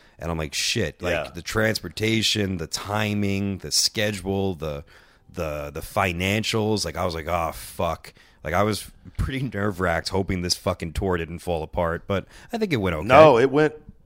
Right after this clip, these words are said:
Speaker 2: you know, it went, it went, it went, it went well. And, uh, it was, like I was telling you, it was different being over there this time on my own than, but like I told you, I'm, uh, you know me, I, like, I don't need to, like,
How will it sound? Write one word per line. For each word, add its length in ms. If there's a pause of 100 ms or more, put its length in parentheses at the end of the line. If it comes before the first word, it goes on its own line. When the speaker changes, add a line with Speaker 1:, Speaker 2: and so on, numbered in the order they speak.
(180)
Speaker 2:
you 80
know, 140
it 100
went, 220
it 80
went, 280
it 120
went, 340
it 160
went 200
well. 380
And, 220
uh, 60
it 160
was, 220
like 160
I 40
was 140
telling 280
you, 140
it 40
was 200
different 480
being 200
over 280
there 260
this 240
time 580
on 140
my 200
own 460 (500)
than, 360
but 180
like 160
I 120
told 240
you, 100
I'm, 260
uh, 200
you 180
know 180
me, 140
I, 80
like, 180
I 100
don't 240
need 280
to, 100
like, 440